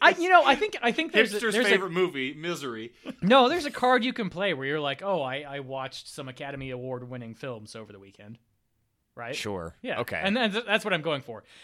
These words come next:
Speaker 1: The importance of this movie is the, is the selling point of it.
Speaker 3: Yes,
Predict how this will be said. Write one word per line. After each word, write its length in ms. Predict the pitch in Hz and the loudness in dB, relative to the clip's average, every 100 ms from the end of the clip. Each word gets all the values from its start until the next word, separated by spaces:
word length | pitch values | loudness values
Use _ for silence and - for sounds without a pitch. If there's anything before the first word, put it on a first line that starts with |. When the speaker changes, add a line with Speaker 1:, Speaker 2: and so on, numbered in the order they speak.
| - - | -18 -8
Speaker 1:
The 220 | 190 185 | -8 -6
importance 640 | 165 - 208 214 190 - | -10 -6 -6 -4 -8 -10
of 220 | - 165 143 | -10 -8 -6
this 220 | 139 147 | -8 -8
movie 340 | 139 127 123 | -8 -8 -12
is 400 | 123 143 131 117 | -10 -8 -8 -12
the, 360 | - 123 117 113 _ | -14 -14 -12 -16 _
is 200 | 139 120 | -12 -12
the 160 | 120 110 | -14 -12
selling 460 | - 170 135 101 | -6 -4 -4 -8
point 280 | 98 98 92 | -18 -20 -20
of 160 | - - | -20 -20
it. 100 | - _ _ _ - | -20 _ _ _ -8
Speaker 3:
Yes, 460 | 101 82 - - | -6 -6 -10 -18